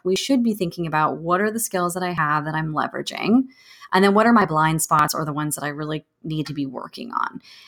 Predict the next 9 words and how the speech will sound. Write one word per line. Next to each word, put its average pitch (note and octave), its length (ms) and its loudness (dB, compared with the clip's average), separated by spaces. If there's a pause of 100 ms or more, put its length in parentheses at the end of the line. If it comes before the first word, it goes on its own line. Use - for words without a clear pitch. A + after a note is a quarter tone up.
(140)
And F#3+ 260 4
identifying G#3+ 920 4
those G3 640 2
and D#3+ 560 -2
getting E3+ 240 0
support E3+ 600 -2
working D#3+ 320 -6
through D#3+ 280 -6
them, F#3+ 380 0